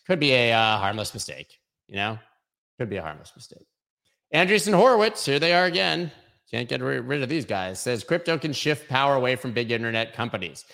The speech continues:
Months after it established a four point five billion crypto fund, the venture capital firm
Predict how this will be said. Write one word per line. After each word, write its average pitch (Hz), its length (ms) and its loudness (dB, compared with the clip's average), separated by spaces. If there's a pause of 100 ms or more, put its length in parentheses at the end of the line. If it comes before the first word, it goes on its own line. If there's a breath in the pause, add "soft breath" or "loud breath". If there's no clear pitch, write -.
(180 loud breath)
Months 175 220 2
after 175 240 0
it 151 60 -2
established 143 580 -2
a 120 80 0
four 135 240 -2
point 131 300 -6
five 123 280 -2
billion 123 300 -4
crypto 113 400 -6
fund, 101 380 -6
the 110 60 -8
venture 123 280 -4
capital 123 460 -4
firm 110 420 -4